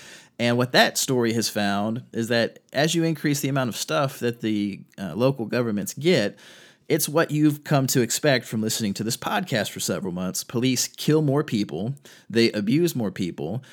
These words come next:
and in particular, this one's taken a look at puppy side. They found that police kill more dogs as well. So you think you're getting all of this body armor and these weaponry, and you'd think you'd be a little bit safer in the job, you'd be less inclined to take a life.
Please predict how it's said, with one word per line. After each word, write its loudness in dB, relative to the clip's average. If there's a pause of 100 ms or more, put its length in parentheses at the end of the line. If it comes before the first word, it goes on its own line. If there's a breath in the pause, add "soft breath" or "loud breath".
(140 loud breath)
and 2
in 2
particular, 0
this 0
one's 0
taken 0
a 2
look 0
at -8
puppy 0
side. 0
They 0
found -2
that 0
police -2
kill -2
more 0
dogs -2
as -2
well. -2 (300 loud breath)
So 0
you 6
think 0
you're 4
getting 4
all 6
of -2
this 0
body 2
armor 2
and 0
these -2
weaponry, 0
and -2
you'd -2
think -2
you'd -2
be 0
a 2
little 2
bit -2
safer -2
in 2
the 0
job, 0
you'd -6
be -2
less 0
inclined -2
to -4
take -4
a -6
life. 2